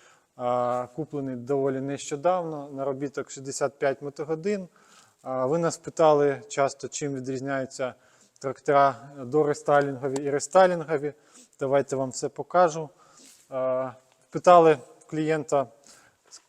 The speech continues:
що тут не подобається, які мінуси. От по-, після, пройшла обкатка, вже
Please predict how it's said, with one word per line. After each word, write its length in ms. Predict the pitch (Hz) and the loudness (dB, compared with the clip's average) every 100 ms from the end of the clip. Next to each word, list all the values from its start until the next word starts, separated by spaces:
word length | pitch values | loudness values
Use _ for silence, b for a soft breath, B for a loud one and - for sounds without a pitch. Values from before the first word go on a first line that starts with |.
| _ _ - | _ _ -14
що 360 | - - 226 | -6 4 6
тут 240 | - 196 - | 4 -2 0
не 140 | 170 | 0
подобається, 680 | - 147 135 117 123 - 135 | 0 -2 -2 -4 -8 -8 -6
які 360 | 139 - 202 | -4 -2 0
мінуси. 640 | 165 143 147 151 139 - 131 | 0 -2 -4 -4 -6 -8 -6
От 320 | 127 - _ | -6 -8 _
по-, 120 | 151 | -12
після, 380 | - 151 156 139 | -8 -6 -2 -2
пройшла 560 | 147 135 156 - 156 | -2 -6 -4 -2 0
обкатка, 540 | 147 - - 208 - 156 | -2 -2 0 0 0 -6
вже 200 | 135 | -4